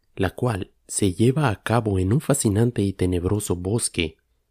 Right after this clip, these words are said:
el marco perfecto para su mítico personaje de Drácula. Este lugar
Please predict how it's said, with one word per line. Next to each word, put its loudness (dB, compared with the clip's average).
el -2
marco 0
perfecto 0
para 0
su -2
mítico 0
personaje -2
de -4
Drácula. -4
Este 2
lugar 0